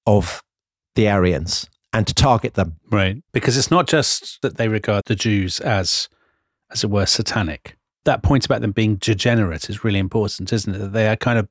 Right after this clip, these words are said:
Speaker 2: biologically the opposite.
Speaker 1: Yeah.
Speaker 2: They are unhealthy. They are a debased version of what humanity should be, all of that kind of thing, that there is a kind of, there's almost a kind of weird squeamishness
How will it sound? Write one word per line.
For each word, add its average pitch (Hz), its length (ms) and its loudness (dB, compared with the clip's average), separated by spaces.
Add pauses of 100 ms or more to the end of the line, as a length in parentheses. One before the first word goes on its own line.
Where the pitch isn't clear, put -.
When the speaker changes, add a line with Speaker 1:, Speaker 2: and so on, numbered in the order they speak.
Speaker 2:
biologically 120 1000 2 (180)
the 120 160 -2
opposite. 107 600 2
Speaker 1:
Yeah. 92 220 0 (100)
Speaker 2:
They 127 120 2
are 127 100 0
unhealthy. 120 800 2 (760)
They 110 160 4
are 104 120 4
a 104 80 2
debased 120 640 2
version 110 440 2
of 95 160 -4
what 104 160 0
humanity 98 680 -2
should - 320 -2
be, 92 180 -2
all 110 160 4
of 101 60 0
that 107 180 -2
kind 104 160 -4
of 101 80 -4
thing, 98 200 0
that 104 100 -2
there 120 120 4
is 127 140 2
a 123 80 4
kind 123 220 2
of, 117 180 0 (720)
there's 127 160 2
almost 196 320 4
a - 40 -2
kind 131 200 0
of 113 100 0
weird 120 260 4
squeamishness - 1080 2